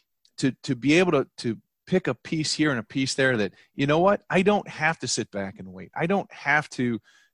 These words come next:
be a victim of this. I don't have to be, you know, the reactive.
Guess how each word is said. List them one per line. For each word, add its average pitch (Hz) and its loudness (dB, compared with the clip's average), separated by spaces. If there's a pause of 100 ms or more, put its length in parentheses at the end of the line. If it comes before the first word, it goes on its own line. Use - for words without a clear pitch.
(120)
be 123 2
a 113 2
victim 113 -2
of 92 -8
this. 90 -10
I 127 0
don't 151 -2
have 139 -2
to 135 -6
be, 113 -4 (340)
you 110 -6
know, 104 -6 (1000)
the 123 -4 (300)
reactive. 117 2